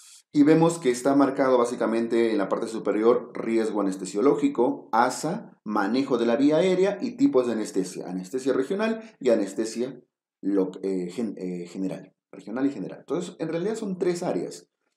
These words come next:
El riesgo anestesiológico, el manejo de la vía aérea y los tipos de anestesia. Punto. Sobre esos tres temas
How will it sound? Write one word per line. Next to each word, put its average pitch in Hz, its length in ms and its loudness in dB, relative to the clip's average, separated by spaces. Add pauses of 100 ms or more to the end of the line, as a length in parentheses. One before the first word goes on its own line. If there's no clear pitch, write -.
(460)
El 110 160 -6
riesgo 143 280 4
anestesiológico, 147 920 2
el 110 160 -4
manejo 123 380 0
de 123 80 4
la 113 80 2
vía 120 220 0
aérea 180 580 -2 (220)
y 123 80 -2
los - 200 0
tipos 131 220 4
de 110 80 -2
anestesia. 95 500 -6 (140)
Punto. 110 380 -6
Sobre 107 320 0
esos 160 340 -4
tres 156 260 -2
temas 135 500 0